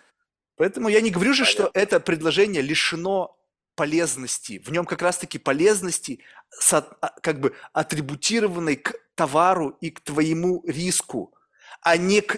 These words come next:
Speaker 1: твоим каким-то общечеловеческим качествам. Это вот в этом идея. Если ты читаешь предложение, и там больше воды, чем о самом товаре, значит, товар говно. Потому что хороший
Speaker 2: <laughs>
Speaker 1: товар, его не нужно вокруг него плясать. Он классный.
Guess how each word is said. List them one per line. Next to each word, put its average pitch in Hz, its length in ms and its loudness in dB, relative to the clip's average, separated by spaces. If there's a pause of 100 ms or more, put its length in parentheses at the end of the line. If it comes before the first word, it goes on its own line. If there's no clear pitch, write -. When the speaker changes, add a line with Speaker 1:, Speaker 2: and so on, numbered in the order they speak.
Speaker 1:
твоим 185 360 0
каким-то 180 500 -2
общечеловеческим 170 960 -2
качествам. 202 520 -2 (300)
Это - 180 2
вот 202 180 0
в 170 40 2
этом 208 260 2
идея. 143 420 0
Если 196 220 0
ты 208 100 -8
читаешь 190 400 0
предложение, 156 600 -2 (300)
и 151 40 -4
там 151 360 0
больше 170 500 2 (360)
воды, 156 580 0 (120)
чем 147 240 -2
о 147 40 -2
самом 160 360 -4
товаре, 160 500 -2
значит, 107 200 -12
товар 135 220 -4
говно. 104 360 -10 (760)
Потому 190 180 0
что - 140 0
хороший 208 420 2
Speaker 2:
<laughs> - 0 -
Speaker 1:
товар, 185 440 4 (380)
его 208 200 2
не 226 120 0
нужно 247 340 0
вокруг 190 380 -6
него 214 200 0
плясать. 185 560 -2 (640)
Он 240 220 4
классный. - 640 0